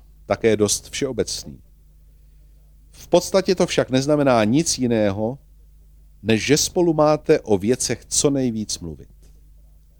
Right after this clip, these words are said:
Většinou to vypadá tak, že na jedné straně syn nebo dcera a na druhé straně rodiče vyloží všechny svoje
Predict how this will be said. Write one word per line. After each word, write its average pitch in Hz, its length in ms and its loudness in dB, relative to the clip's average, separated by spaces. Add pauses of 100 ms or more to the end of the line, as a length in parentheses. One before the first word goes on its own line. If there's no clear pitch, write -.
(580)
Většinou 180 420 2
to 160 120 6
vypadá 135 400 2
tak, 123 300 0
že - 200 -2
na 107 100 2
jedné 110 280 2
straně 92 360 -6
syn 98 360 -2
nebo - 260 -6
dcera 110 400 -2
a - 20 -2
na 90 120 -4
druhé 90 280 -8
straně 87 340 -8
rodiče 101 480 -2 (800)
vyloží 147 720 2
všechny 147 340 -2
svoje 101 540 0